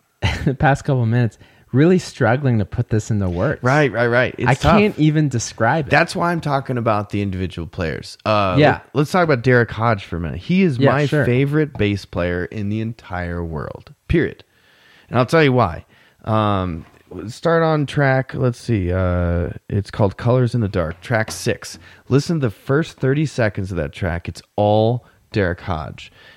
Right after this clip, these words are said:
Speaker 2: And it's only Derek Hodge. And this is Derek Hodge.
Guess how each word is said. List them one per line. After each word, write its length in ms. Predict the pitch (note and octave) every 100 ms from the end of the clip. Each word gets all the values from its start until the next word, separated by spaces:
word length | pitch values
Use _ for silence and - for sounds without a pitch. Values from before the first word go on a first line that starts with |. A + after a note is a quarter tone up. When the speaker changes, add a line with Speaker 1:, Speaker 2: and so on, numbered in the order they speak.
| _ -
Speaker 2:
And 460 | G2 F#2+ F2+ F2 -
it's 120 | -
only 240 | C#3 C#3+ G#2
Derek 320 | F2+ D#2 C#2+
Hodge. 420 | E2 A#1+ - - - - - _ -
And 160 | F#2+ F2 -
this 280 | C#3+ -
is 140 | G2 E2
Derek 300 | F2+ C#2+ -
Hodge. 480 | F2 C2 G1+ -